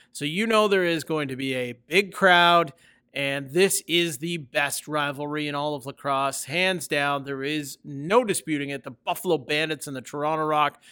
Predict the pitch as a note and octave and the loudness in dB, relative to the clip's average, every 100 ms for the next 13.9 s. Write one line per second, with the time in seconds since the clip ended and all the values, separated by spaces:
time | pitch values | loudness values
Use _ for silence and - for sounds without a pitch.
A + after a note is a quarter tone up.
0 | - - D#3 E3+ F#3 F3 - E3+ - F3 | -18 -8 -4 0 0 -2 -4 -6 -4 -4
1 | E3+ C#3 D#3+ D3 C#3+ D3 D3 D#3 E3 F3 | -4 -2 -2 -2 -2 -2 0 -2 0 0
2 | E3+ D3 - A3 B3+ A#3 E3+ - - - | 0 -2 2 8 8 8 4 0 -8 2
3 | A#3+ C#4 A3+ C#3 G#2+ - - - _ - | 8 10 10 4 -2 -10 -16 -20 _ -8
4 | F3 D#3+ D#3 - E3+ - E3 D3+ C3+ B2 | -2 0 0 -2 -4 0 4 4 2 -6
5 | C#3 D#3+ G3 A#3 C4+ B3+ D4+ F4+ F4 B3+ | -6 -2 0 0 -2 -4 -4 0 2 2
6 | F3+ C#3+ D#3 C#3 D#3 D3+ D3 - E3 D3 | 0 0 -2 -2 -6 -8 -6 -6 -4 -2
7 | D3+ D#3 - D#3+ C#3 D#3+ D3+ D3+ D#3 D#3 | -2 -4 -6 -8 -6 -6 -4 -4 -4 -4
8 | - D#3 D#3 D3 C#3 E3 - E3+ - D#3 | -2 -2 -2 -4 -4 -6 -8 -10 -6 -6
9 | - - _ - C#4 E4 B3+ F#3 D#3+ D#3 | -8 -20 _ -4 0 2 2 2 0 -6
10 | C3+ - C#3+ C3+ C#3+ B2+ C#3 D3 D#3+ D#3 | -8 -8 -10 -8 -8 -8 -6 -6 -4 -4
11 | F3+ F3+ F3+ E3+ E3 E3 E3 D#3+ D#3+ D3+ | -2 4 4 6 6 8 6 2 2 2
12 | D#3 E3 D#3 C3+ - - G3+ A3+ A3 - | 2 2 0 -2 -6 -4 0 2 2 0
13 | G3+ G3+ G3 F3+ E3 F3 F#3+ F#3 - | -4 -2 -4 -6 -6 -8 -6 -8 -8